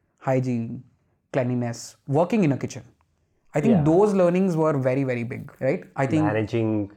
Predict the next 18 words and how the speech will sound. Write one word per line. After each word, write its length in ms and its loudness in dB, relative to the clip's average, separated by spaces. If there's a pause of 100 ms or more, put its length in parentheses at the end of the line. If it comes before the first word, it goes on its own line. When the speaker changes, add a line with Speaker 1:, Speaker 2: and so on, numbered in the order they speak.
(340)
Speaker 1:
Yeah. 120 0 (200)
Speaker 2:
these 160 0 (100)
many 160 -4 (100)
dishes, 560 -6 (340)
managing 360 0
number, 380 0 (260)
quality 460 0 (260)
each 160 -10
time, 320 -4 (140)
everything, 420 -6 (280)
right? 200 -6
Speaker 1:
Yeah. 140 -4 (560)
Other 180 4
thing 160 6
about 200 4
a 80 -2
culinary 300 0
school 300 -4